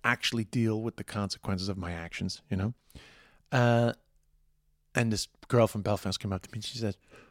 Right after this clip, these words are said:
"I think you're fucking dead right. Fucking fair play to you for speaking the truth."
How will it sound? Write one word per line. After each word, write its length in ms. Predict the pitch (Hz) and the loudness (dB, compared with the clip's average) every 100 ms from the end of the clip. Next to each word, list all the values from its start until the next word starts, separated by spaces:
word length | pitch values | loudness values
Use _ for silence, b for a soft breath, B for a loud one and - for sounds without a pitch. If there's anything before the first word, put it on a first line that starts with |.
| b - | b 2
"I 100 | 127 | 4
think 260 | 143 127 | 4 2
you're 80 | 123 | 2
fucking 460 | 104 - 98 104 95 | 2 0 0 -2 -2
dead 240 | 113 95 98 | 0 0 0
right. 280 | 95 110 - - - | -2 -2 -6 -18 -20
Fucking 440 | - 131 113 135 | 0 2 4 0
fair 260 | - 107 92 | 2 0 0
play 220 | - 101 | 0 0
to 120 | - | 0
you 60 | 143 | 0
for 120 | 127 | 0
speaking 340 | - 117 110 | 0 0 0
the 80 | 104 | -2
truth." 340 | - - 113 | -2 2 4